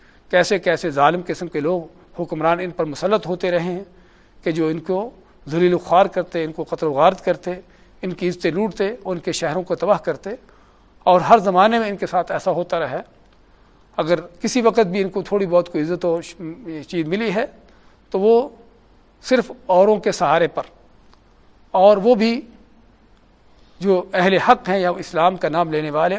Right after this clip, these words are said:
ان کا اب اللہ کے دین سے روگردانی کی وجہ سے، ورنہ جب اللہ کا دین حق، حق والے حقیقت پر، حق پر یعنی ثابت ہوں تو اس وقت ایسے لوگوں کو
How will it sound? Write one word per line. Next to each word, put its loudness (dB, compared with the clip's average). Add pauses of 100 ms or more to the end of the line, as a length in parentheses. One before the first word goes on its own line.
(120)
ان -2
کا 4 (580)
اب 2
اللہ 0 (100)
کے -2
دین -6
سے -6
روگردانی -2
کی -6
وجہ -4
سے، -14 (540)
ورنہ -4 (1000)
جب 0 (120)
اللہ 0
کا 0 (100)
دین 0 (440)
حق، 0 (380)
حق -6
والے 2 (100)
حقیقت -4
پر، -2
حق -6
پر -2 (240)
یعنی -10
ثابت 0
ہوں -4
تو -8
اس -6
وقت -6
ایسے -2
لوگوں -4
کو -6